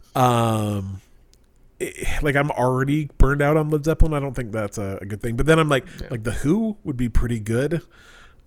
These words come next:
Speaker 1: Uh,
Speaker 2: Have you listened to the first couple albums of The Who?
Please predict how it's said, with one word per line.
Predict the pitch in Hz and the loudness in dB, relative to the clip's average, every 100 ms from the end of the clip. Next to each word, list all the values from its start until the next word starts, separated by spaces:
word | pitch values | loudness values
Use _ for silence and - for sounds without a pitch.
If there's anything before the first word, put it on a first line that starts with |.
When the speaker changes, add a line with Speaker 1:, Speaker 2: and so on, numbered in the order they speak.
| _ | _
Speaker 1:
Uh, | 135 117 110 110 - | -2 0 -2 -6 -12
Speaker 2:
Have | - | -16
you | 113 | -10
listened | 143 190 220 | -8 -8 -10
to | 214 | -12
the | - | -4
first | 208 208 - _ _ | -4 -4 -10 _ _
couple | - 202 202 | -6 0 2
albums | 202 185 196 185 | 2 2 2 2
of | 165 | 2
The | 165 | 2
Who? | 175 180 | 6 6